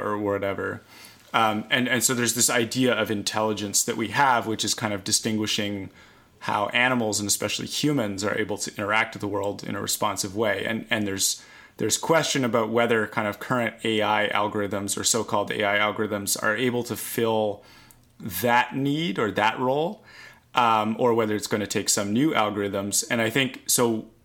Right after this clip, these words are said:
so we can kind of, let, let's abstract over, over the particular algorithms that we think are gonna happen here, but, but, uh, let's, let's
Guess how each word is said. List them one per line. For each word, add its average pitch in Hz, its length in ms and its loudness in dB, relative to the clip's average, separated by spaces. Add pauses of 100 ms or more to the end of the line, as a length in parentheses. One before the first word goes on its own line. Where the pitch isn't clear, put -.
(240)
so 120 180 2
we 120 160 2
can 127 220 -2
kind 147 260 4
of, 127 240 0 (560)
let, 135 240 2
let's 143 200 2
abstract 147 580 4
over, 117 340 2
over 113 200 2
the 107 100 0
particular 135 720 0
algorithms 127 600 0
that 139 120 0
we 123 80 0
think 123 220 -2
are 113 100 2
gonna 107 220 0
happen 123 320 0
here, 147 240 -2
but, 113 320 -2 (180)
but, 110 320 0 (160)
uh, 104 560 2
let's, - 560 0
let's - 680 0